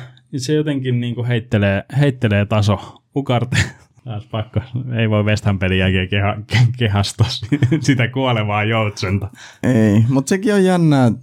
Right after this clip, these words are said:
Speaker 2: miten se voi vaihtua niinku pelistä toiseen se pelaajien taso. Just Ugarte, Casemiro, Dorku. Kaikki jossain peleissä näyttää aivan siis pelimiehiltä. Ja sit toinen peli, ihan kuin tulisi divarista.
Speaker 1: Juu. Ja se on aina kun lähtee,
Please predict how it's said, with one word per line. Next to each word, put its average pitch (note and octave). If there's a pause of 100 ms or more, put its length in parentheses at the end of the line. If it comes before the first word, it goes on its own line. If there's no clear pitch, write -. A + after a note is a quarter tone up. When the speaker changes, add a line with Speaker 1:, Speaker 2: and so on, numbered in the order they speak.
(320)
Speaker 2:
miten A3
se C#3+
voi C3+
vaihtua B2+
niinku G#2+
pelistä A#2+
toiseen A2
se G2+
pelaajien F#2+
taso. F2+ (140)
Just D3+
Ugarte, B2
Casemiro, G#2+ (100)
Dorku. B2+ (180)
Kaikki F#3+
jossain G3
peleissä C3+
näyttää B2
aivan C#3
siis A2 (220)
pelimiehiltä. F#2+ (300)
Ja D#3
sit D3+
toinen C3
peli, G#2 (220)
ihan F3
kuin B2+
tulisi G#2
divarista. F#2+
Speaker 1:
Juu. A2 (300)
Ja A#2+
se C3+
on D3
aina E3
kun A#2+
lähtee, B2